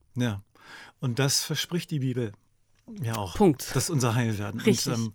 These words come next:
Speaker 1: nehmen wir das mal so, wie das ist und versuchen nicht alles immer zu erklären und zu durchdringen, weil manches funktioniert, können wir eben auch nicht durchdringen und verstehen. Hm.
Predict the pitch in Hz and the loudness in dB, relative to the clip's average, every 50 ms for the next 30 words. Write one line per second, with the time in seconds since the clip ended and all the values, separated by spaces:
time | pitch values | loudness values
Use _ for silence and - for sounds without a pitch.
0 | - _ - 135 135 147 156 151 143 143 135 - 139 131 117 123 127 131 135 127 | -12 _ 2 4 4 6 6 4 2 0 0 0 0 0 0 0 -2 0 -2 -2
1 | 117 - - 139 131 - - - - _ _ _ _ _ - - - - - - | -2 -4 -6 -4 -4 -4 -6 -8 -14 _ _ _ _ _ -20 -20 -20 -20 -20 -20
2 | _ _ _ 139 120 120 - - 131 123 135 131 135 135 131 120 - - 127 127 | _ _ _ -4 -4 -2 0 0 0 0 0 2 2 2 2 2 0 -2 -2 0
3 | 143 143 - - - 131 127 123 120 - - - 139 127 127 123 120 - - _ | 0 0 -2 -2 -2 -2 -2 -2 0 -2 -2 0 0 0 0 -2 -4 -6 -12 _
4 | _ 120 113 - - 131 131 131 131 123 113 - 131 120 113 - - - 127 123 | _ -10 -8 -4 -2 -2 0 0 -2 -4 -4 -6 -6 -6 -8 -8 -6 -4 -4 -2
5 | 117 107 92 104 107 107 113 - _ _ _ _ _ _ _ _ _ - 127 110 | -2 -4 -6 -6 -6 -6 -8 -10 _ _ _ _ _ _ _ _ _ -6 -4 -4
6 | 113 113 - 135 - - - 135 120 - - 127 127 127 127 - 196 165 - - | -2 -2 -4 -4 -6 -4 -4 -6 -6 -6 -4 -4 -4 -4 -4 -8 -12 -8 0 4
7 | 165 196 170 143 127 127 123 123 127 - 123 117 131 131 117 - - - - - | 6 6 6 6 4 2 2 2 0 0 0 0 2 0 0 -2 -6 -14 -20 -20
8 | - - - - - - - - - _ - 131 113 - - - 123 127 131 127 | -20 -20 -20 -20 -20 -20 -20 -20 -20 _ -4 -4 -4 -4 -2 0 2 2 2 2
9 | 117 110 - - 113 - - - 127 120 110 101 90 87 90 - _ _ _ _ | 0 -2 -4 -8 -8 -8 -8 -6 -6 -4 -4 -4 -6 -8 -10 -16 _ _ _ _
10 | _ _ _ _ _ _ _ _ _ _ _ _ _ _ _ _ _ _ - 131 | _ _ _ _ _ _ _ _ _ _ _ _ _ _ _ _ _ _ 0 2
11 | 131 123 101 | 2 2 0